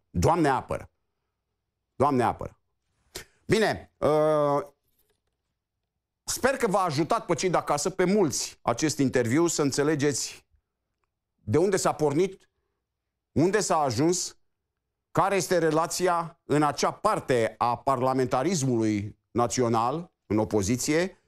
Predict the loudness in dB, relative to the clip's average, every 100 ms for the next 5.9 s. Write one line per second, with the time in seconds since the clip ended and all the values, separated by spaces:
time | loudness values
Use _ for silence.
0 | _ _ _ _ _ -2 2 2 2 2
1 | 0 0 -2 -2 -4 0 0 0 -2 0
2 | -2 0 0 0 -8 -16 _ -2 -2 0
3 | 0 0 -2 -4 -4 -4 -2 -4 -4 -4
4 | -4 -4 -2 0 2 2 2 0 -4 _
5 | -2 -2 0 -2 -2 -2 -2 0 0